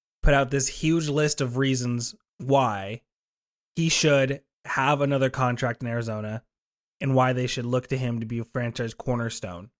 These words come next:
for them. Stating his stats, hi-, his yards, um, some kind of just other mumbo jumbo. It was like a thousand page or a thousand word dossier of why he needs to be,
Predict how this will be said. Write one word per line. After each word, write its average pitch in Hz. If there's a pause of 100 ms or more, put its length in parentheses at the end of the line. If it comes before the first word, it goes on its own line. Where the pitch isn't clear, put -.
for 113
them. 90 (760)
Stating 160
his 156
stats, - (540)
hi-, 139
his 131
yards, 127 (420)
um, 107
some -
kind 127
of 120
just 120 (100)
other 123
mumbo 131
jumbo. 120
It 120
was 127
like 117 (600)
a 113 (720)
thousand 147
page 127 (380)
or 143
a 135
thousand 156
word 135
dossier 127
of 110 (420)
why 131
he 127
needs 120
to 120
be, 110